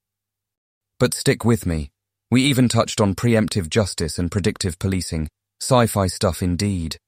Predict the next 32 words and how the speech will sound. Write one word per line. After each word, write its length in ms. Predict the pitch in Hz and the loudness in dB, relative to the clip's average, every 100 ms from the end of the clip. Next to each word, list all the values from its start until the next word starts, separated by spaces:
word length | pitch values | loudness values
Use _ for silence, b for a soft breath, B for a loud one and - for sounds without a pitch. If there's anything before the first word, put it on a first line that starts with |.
| _ _ _ _ _ _ _ | _ _ _ _ _ _ _
Amelia 420 | 117 127 113 98 | 2 4 4 2
threw 260 | 85 113 101 | 0 0 2
in 100 | 92 | 0
some 200 | - 95 | -2 -4
fascinating 640 | - 110 - 90 87 87 | 0 0 0 -2 -2 -2
insights, 640 | 92 90 - 78 - - - _ _ - | 0 -2 -2 -4 -6 -10 -14 _ _ -6
and 140 | 87 | -6
it 80 | 76 | 0
got 160 | 110 | 0
me 100 | 92 | 0
thinking. 500 | 90 101 85 - 71 69 _ _ _ _ _ _ _ _ _ _ _ _ _ | -4 -4 -4 -6 -10 -12 _ _ _ _ _ _ _ _ _ _ _ _ _
Picture 300 | 131 123 123 | -2 0 0
this, 420 | 107 87 - - - _ - | 2 0 -4 -12 -16 _ -6
a 40 | |
future 440 | - 131 143 - 127 | -2 0 0 0 2
where 160 | 107 | 2
crimes 460 | - 123 117 113 110 | 2 0 2 2 -2
could 140 | 101 | -4
be 120 | 104 | -4
predicted, 580 | 98 104 110 - 78 73 - _ _ _ | -2 -2 -4 -6 -8 -10 -14 _ _ _
even 280 | 120 127 123 | 0 2 2
prevented 440 | 117 107 113 104 | 2 2 2 0
beforehand 560 | 82 92 120 101 82 80 | -2 -2 -2 0 -2 -2
by 140 | 90 | -2
analyzing 640 | - 104 95 82 80 82 80 | -2 0 0 0 -2 -4 -4
behavioral 540 | 85 98 85 80 76 | -2 -2 -2 -6 -6
patterns. 580 | - 90 78 69 - - _ _ _ _ _ _ _ _ _ _ _ _ _ - | -6 -6 -6 -10 -12 -16 _ _ _ _ _ _ _ _ _ _ _ _ _ -12
Stirring 380 | - 131 131 | 0 2 4
the 80 | 123 | 2
pot 320 | - 107 87 | 2 0 0
even 220 | 110 95 90 | -2 -2 -2
further, 500 | - 101 85 80 | 0 0 0 -4